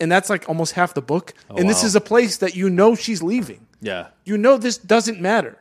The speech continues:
Speaker 2: Right.
Speaker 1: And yet you're still staying here because the author has, hasn't figured out a way to have her over there and have these characters do what they need to do and have them all come together and to fit his story. He doesn't know how to get it to work.
Speaker 2: <laughs> He's just stalling to
Speaker 1: Yeah.
Speaker 2: see,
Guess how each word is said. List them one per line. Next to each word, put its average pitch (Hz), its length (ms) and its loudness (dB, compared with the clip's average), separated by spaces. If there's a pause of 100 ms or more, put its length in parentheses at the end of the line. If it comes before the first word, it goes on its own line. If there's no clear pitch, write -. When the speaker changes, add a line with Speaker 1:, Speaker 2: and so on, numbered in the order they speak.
Speaker 2:
Right. 104 340 -6 (200)
Speaker 1:
And 190 120 4
yet 214 100 2
you're 208 120 -4
still 233 240 -2
staying 262 540 -2
here 139 220 -4
because 170 360 2
the 190 80 4
author 226 420 2
has, 165 240 -4 (260)
hasn't 208 400 0
figured 180 340 0
out 165 180 6
a 151 40 2
way 151 540 -2 (400)
to 151 180 -10
have 170 260 2 (140)
her 233 200 6
over 202 200 6
there 135 440 -2 (260)
and 147 140 -2
have 143 120 2
these 202 200 0
characters 190 420 2
do 165 140 2
what 170 160 4
they 165 160 4
need 170 140 2
to 143 100 2
do 135 200 2
and 143 100 0
have 156 180 0
them 151 140 0
all 180 260 2
come 185 200 -4
together 156 460 0
and 147 200 -8
to 135 60 -10
fit 147 200 -6
his 139 160 -6
story. 196 400 2 (260)
He 156 140 -14
doesn't 175 320 2
know 165 80 -2
how 160 140 0
to 151 80 0
get 147 140 -4
it - 80 -8
to 139 60 -10
work. 151 280 0 (100)
Speaker 2:
<laughs> 180 220 -4
He's 156 400 -4
just 147 180 -4
stalling 120 640 -2
to 143 60 -10
Speaker 1:
Yeah. 214 300 4
Speaker 2:
see, 202 80 -10